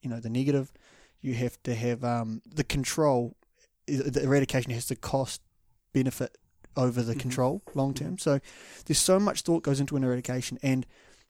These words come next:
Speaker 1: when you approach it, you have to be one hundred percent systematic. Um, you have to do as much as you can to eliminate,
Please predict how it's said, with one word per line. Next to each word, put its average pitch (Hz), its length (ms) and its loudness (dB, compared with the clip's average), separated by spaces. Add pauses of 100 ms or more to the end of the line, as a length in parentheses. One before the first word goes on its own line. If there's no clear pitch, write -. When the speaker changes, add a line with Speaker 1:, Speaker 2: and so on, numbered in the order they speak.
Speaker 1:
when 156 180 4
you 185 140 4
approach 165 400 2
it, - 80 -6
you 135 140 0
have 156 300 0
to 156 60 -8
be 143 160 -2
one 123 120 -2
hundred 165 360 -2
percent 139 220 -2
systematic. 131 640 -4 (480)
Um, 127 260 0
you 139 160 2
have 131 160 2
to 135 80 -6
do 131 240 2
as 123 100 -2
much 143 360 -2
as 139 100 -6
you 139 80 -2
can 131 280 0
to 127 120 -4
eliminate, 127 460 0